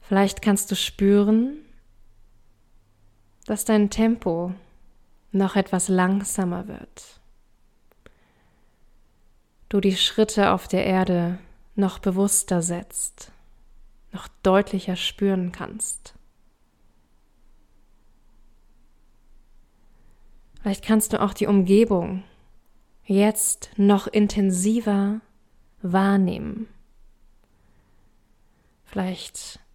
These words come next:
sind die Farben, die du siehst, viel klarer. Die Geräusche, die du hörst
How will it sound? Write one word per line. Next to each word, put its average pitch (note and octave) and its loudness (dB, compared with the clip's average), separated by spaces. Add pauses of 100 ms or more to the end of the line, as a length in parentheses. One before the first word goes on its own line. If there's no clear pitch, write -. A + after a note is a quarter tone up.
(280)
sind G3+ 0
die G#3 0
Farben, G3+ 2 (500)
die F#3+ 2
du F3+ 2
siehst, F3+ -4
viel B3+ -4
klarer. G3 -6 (3500)
Die G3+ -10
Geräusche, G3 2
die F#3 -6
du F3 -4
hörst - -6